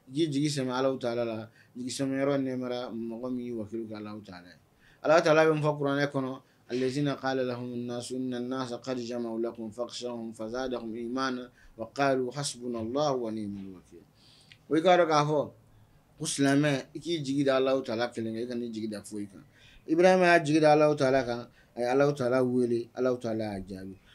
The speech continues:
Wa a b'o cogo la, e silamɛkɛ, ni ko gɛlɛya y'i sɔrɔ,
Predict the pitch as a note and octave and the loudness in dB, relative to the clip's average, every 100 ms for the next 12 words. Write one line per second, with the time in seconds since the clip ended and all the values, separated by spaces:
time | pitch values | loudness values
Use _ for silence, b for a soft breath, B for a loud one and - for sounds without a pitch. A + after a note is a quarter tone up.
0 | b C#3 D#3+ G3+ G3+ F#3 F3+ E3 D#3 - | b 6 8 8 8 6 4 4 4 -4
1 | b b - G3 G3 D3+ D3 D3 C#3+ D#3 | b b 0 2 2 2 2 0 2 2
2 | C#3+ - _ - D#3 D#3+ D#3+ F3 D#3 E3 | 0 -4 _ -8 -4 -2 2 4 4 4
3 | E3+ E3+ D#3 C3+ B2+ | 4 2 0 -2 -2